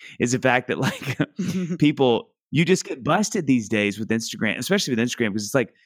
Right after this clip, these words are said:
Speaker 1: you know, if for a girl, if a guy calls you and he's like, "Hey, I'd love to take you out on Tuesday night," like, "Oh, you know, like,
Speaker 2: <laughs>
Speaker 1: sorry." And then you post a video of you at the Bruno Mars concert Tuesday night. And it's like,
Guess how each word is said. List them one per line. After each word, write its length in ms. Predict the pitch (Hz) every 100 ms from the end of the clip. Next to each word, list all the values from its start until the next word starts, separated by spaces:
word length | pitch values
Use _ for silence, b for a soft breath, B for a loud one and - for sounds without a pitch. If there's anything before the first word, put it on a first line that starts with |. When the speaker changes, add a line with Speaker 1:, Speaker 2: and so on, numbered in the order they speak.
| b b
Speaker 1:
you 100 | 165
know, 140 | 131
if 140 | - 131
for 100 | 139
a 60 |
girl, 360 | 120 175 139 123
if 100 | 123
a 40 |
guy 160 | 123 123
calls 260 | 131 127
you 60 | 113
and 20 |
he's 40 | 110
like, 140 | 107
"Hey, 380 | 170 208 185 - 82 -
I'd 60 |
love 160 | 143 170
to 60 | 170
take 220 | 170 160
you 80 | 147
out 220 | 156 165
on 100 | 151
Tuesday 280 | 127 151 135
night," 80 | 151
like, 140 | 135 -
"Oh, 440 | 151 180 180 180 175
you 80 | 170
know, 240 | 160 156
like, 260 | 151 135 - _
Speaker 2:
<laughs> 160 | _ -
Speaker 1:
sorry." 640 | 160 233 143 143 143 139 135
And 140 | 139
then 140 | 156 160
you 120 | 143 -
post 320 | 143 147 -
a 80 | 131
video 560 | 104 131 135 139 143 127
of 100 | 113
you 260 | 117 117
at 60 | 117
the 60 | 107
Bruno 360 | 104 117 113
Mars 320 | 101 104 113 -
concert 440 | 98 87 - - _ -
Tuesday 420 | - 107 85 95
night. 240 | 87 67 -
And 60 | -
it's 140 | 104 -
like, 280 | 110 -